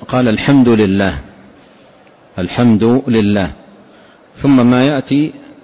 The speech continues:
هذا كله تبع، والتبع يلحق المتبوع بالحال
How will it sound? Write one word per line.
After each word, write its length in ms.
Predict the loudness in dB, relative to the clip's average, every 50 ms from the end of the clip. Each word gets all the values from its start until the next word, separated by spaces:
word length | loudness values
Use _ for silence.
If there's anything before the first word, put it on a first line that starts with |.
| -20 _ -20 -20 -20 -20 -20 _ -8
هذا 220 | -6 -4 -4 -4
كله 420 | -6 -4 -6 -4 -2 0 0 0 0
تبع، 400 | 0 -2 -2 -2 -2 -6 -6 -12 -16 -20 -20 -20 -20 -20 -20 -20 -20 -20 _ _ _ _ _ _ _ _ -20 -20 _ _ _ _ _ _ _ _ _ _ _ _ _ -12
والتبع 2000 | -4 -2 0 0 0 0 -2 -4 -6 -10 -14 -20 -20 -20 -20 -20 -20 _ _ _ _ _ _ _ _ _ _ _ -10 -10 -10 _ -2 0 0 2 2 0 0 2
يلحق 460 | 2 2 0 0 -2 -2 -6 -6 -6 -10 -20 -20 -20 -20 -20 -20 -20 -20 -20 _ _ _ _ _ _ _ _ _ _ _ _ -6 -2
المتبوع 640 | 0 2 2 2 0 0 0 2 2 2 2 2
بالحال 440 | 0 0 2 2 2 2 0 -2 -6